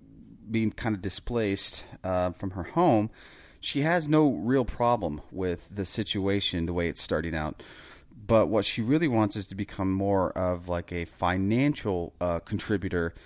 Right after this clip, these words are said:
uh, and she wants a real job. She's just not content with just being John's cheerleader. But before long, uh, once again, the moment is broken. And you'll get this a lot in the movie where there's these scenes that you think are really gonna,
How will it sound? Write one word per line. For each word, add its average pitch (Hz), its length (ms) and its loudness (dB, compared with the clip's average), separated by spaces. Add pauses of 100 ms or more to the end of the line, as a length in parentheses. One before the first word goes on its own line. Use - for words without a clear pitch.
(480)
uh, 90 500 2
and 98 180 -2
she - 100 -6
wants 107 180 4
a 92 60 -10
real 95 200 0
job. 87 480 4
She's - 260 -8
just - 240 -8
not 90 180 -4
content 98 440 -4
with 90 120 -8
just - 240 -8
being 90 240 -2
John's 90 380 0
cheerleader. 87 500 -2 (640)
But - 540 6
before 170 300 4
long, 156 320 6 (220)
uh, 110 600 4 (120)
once 113 300 -2
again, 117 300 2
the 110 60 0
moment 127 600 4
is 101 220 0
broken. 98 580 2 (340)
And 107 120 4
you'll 113 100 8
get 151 140 2
this 170 160 0
a 127 40 6
lot 120 280 6
in 101 80 2
the 98 60 4
movie 98 280 2
where 90 360 0
there's 92 480 -2
these 95 140 -2
scenes 113 440 0
that 95 180 -2
you 98 80 -8
think 98 240 -4
are 98 80 -4
really 107 340 -2
gonna, 101 420 0